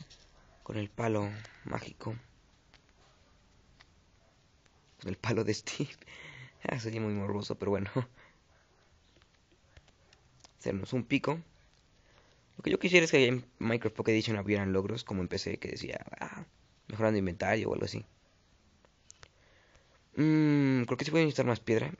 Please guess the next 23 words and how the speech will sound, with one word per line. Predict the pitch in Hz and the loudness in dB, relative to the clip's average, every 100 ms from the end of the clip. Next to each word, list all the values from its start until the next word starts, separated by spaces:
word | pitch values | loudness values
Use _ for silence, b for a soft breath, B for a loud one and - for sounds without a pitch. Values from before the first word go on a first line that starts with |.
| - | -14
Sí | - | -6
voy | 123 | -2
a | 117 | 0
necesitar | 110 - 113 | -2 -2 -2
más | 107 | -2
piedra | - 139 139 | -2 0 2
para | 101 | 0
hacerme | 107 110 | -2 0
un | 113 | 2
horno. | 120 123 151 _ - - _ _ _ _ _ _ - | 2 0 -6 _ -20 -20 _ _ _ _ _ _ 2
Ahora | 117 | 4
lo | 113 | 6
empiezo | 104 104 104 | 4 0 -2
a | |
recordar. | - - - 143 - - _ _ _ _ _ _ _ _ - - _ _ - - - _ - 415 _ _ _ _ _ _ _ _ - _ - _ _ _ _ _ _ - | -4 -4 -2 -2 -4 -10 _ _ _ _ _ _ _ _ -20 -20 _ _ -20 -20 -20 _ -20 -20 _ _ _ _ _ _ _ _ -20 _ -20 _ _ _ _ _ _ -6
Y | 110 | -4
pues | 104 | -2
agregó | 113 113 139 | 2 4 6
mi | 151 | 8
amigo | 135 131 | 6 4
como | - 107 | 4 2
que | 101 101 | 4 4
un, | 107 110 | 4 2